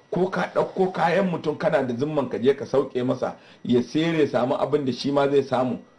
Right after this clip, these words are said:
motar ta faɗa wani rami, ta faɗi, ko wani abu ya ɓaci a cikin motar wanda yake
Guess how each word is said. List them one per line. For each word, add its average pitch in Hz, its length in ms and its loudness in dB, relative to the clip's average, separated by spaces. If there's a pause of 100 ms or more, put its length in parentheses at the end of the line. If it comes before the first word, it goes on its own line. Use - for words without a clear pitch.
(220)
motar 143 420 2
ta 127 220 0
faɗa 117 340 -2
wani 120 200 0
rami, 123 320 2
ta - 240 -4
faɗi, - 340 -2 (420)
ko 156 180 0
wani 165 160 0
abu 135 240 0
ya 135 160 4 (160)
ɓaci 156 280 -2
a - 80 -10
cikin - 220 -6
motar 139 300 -2
wanda 131 260 0
yake 120 340 -2